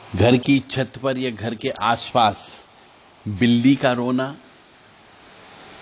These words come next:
घर की छत पर कोई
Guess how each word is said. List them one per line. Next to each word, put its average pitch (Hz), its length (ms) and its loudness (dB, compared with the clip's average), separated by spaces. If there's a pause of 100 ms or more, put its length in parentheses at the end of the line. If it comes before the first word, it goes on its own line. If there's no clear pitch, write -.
(880)
घर 135 200 6
की 160 220 6
छत 123 280 -4 (140)
पर 143 300 0
कोई 143 340 -2